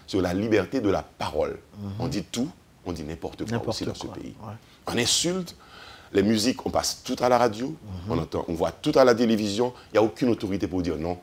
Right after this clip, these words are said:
Speaker 2: Mhm.
Speaker 1: ça doit
Speaker 2: Pas
Speaker 1: être
Speaker 2: de censure.
Speaker 1: censuré. La censure, aujourd'hui, fait peur dans ce pays, comme quoi il y a des démocrates qui sont tellement démocrates que quand vous dites
Speaker 2: Mhm.
Speaker 1: censure, ils sont estomaqués pour dire non, vous
Speaker 2: Mhm.
Speaker 1: êtes, vous êtes un dictateur, vous parlez de censure. Dans tous les pays du monde, il y a la censure.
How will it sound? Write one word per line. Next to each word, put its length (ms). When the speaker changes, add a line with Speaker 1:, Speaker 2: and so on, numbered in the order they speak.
Speaker 2:
Mhm. 80
Speaker 1:
ça 120
doit 80
Speaker 2:
Pas 80
Speaker 1:
être 40
Speaker 2:
de 40
censure. 400
Speaker 1:
censuré. 200
La 120
censure, 680
aujourd'hui, 320
fait 140
peur 260
dans 140
ce 100
pays, 240
comme 160
quoi 100
il 40
y 20
a 60
des 160
démocrates 500
qui 60
sont 160
tellement 240
démocrates 500
que 60
quand 180
vous 80
dites 140
Speaker 2:
Mhm. 60
Speaker 1:
censure, 360
ils 80
sont 200
estomaqués 480
pour 100
dire 140
non, 380
vous 140
Speaker 2:
Mhm. 60
Speaker 1:
êtes, 160
vous 80
êtes 100
un 60
dictateur, 460
vous 60
parlez 180
de 40
censure. 280
Dans 140
tous 160
les 100
pays 220
du 80
monde, 160
il 60
y 40
a 40
la 100
censure. 360